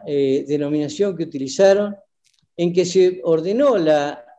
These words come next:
eh, provisión de una prótesis durante el proceso, antes de la sentencia, frente a la urgencia y la singularidad del caso que,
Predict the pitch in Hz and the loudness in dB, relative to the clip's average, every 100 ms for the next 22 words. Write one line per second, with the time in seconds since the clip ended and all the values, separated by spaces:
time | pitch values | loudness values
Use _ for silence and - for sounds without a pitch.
0 | _ _ _ _ _ _ _ 143 139 139 | _ _ _ _ _ _ _ -2 -2 -2
1 | 165 165 175 - 277 226 165 156 - 208 | 0 0 0 2 2 2 0 -4 -2 -4
2 | 196 175 196 180 202 202 156 160 156 156 | -4 -4 -4 -4 -6 -8 -4 0 2 0
3 | 151 151 135 147 147 226 214 208 - - | 0 -2 -2 -6 -4 -2 -2 -4 -6 0
4 | 285 302 - 220 170 156 - 156 156 240 | 2 2 2 0 2 -2 -6 -8 -4 -4
5 | 151 - 135 151 - _ _ _ _ _ | -4 -8 -10 -10 -12 _ _ _ _ _
6 | 165 170 165 151 147 151 208 214 - 208 | -4 -4 -2 0 0 -2 -2 -2 -2 -4
7 | 208 - _ _ _ 143 139 139 156 147 | -4 -8 _ _ _ -8 -8 -6 -6 -2
8 | 139 135 143 160 151 147 185 - 117 - | 0 0 2 0 0 -2 -4 -4 -12 -8
9 | 117 110 | -8 -8